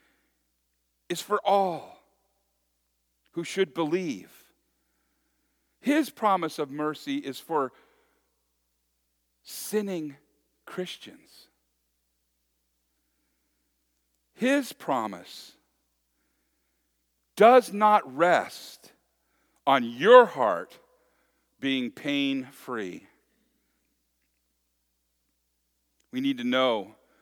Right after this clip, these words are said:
we need to see, we need to say out loud that his mercy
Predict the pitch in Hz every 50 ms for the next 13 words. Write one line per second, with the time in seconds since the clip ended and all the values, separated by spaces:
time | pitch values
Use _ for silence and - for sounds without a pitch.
0 | _ _ _ _ _ _ _ _ _ _ _ - 113 113 117 117 107 110 - -
1 | - - 139 127 120 110 101 87 90 92 _ _ _ _ _ _ _ _ _ _
2 | _ _ _ _ _ _ _ _ _ _ _ _ - - 120 110 113 110 101 -
3 | 107 - - 139 127 120 113 110 113 101 107 110 113 117 113 101 95 90 87 92
4 | - - _ _ _ _ _ _ _ _ _ _ _ _ _ _ _ _ _ _
5 | _ _ _ _ _ _ _ _ _ _ _ _ _ _ _ _ _ _ _ _
6 | _ _ _ _ _ - 120 107 - - 151 156 160 156 - - 123 120 117 107
7 | 95 - - 95 90 87 85 -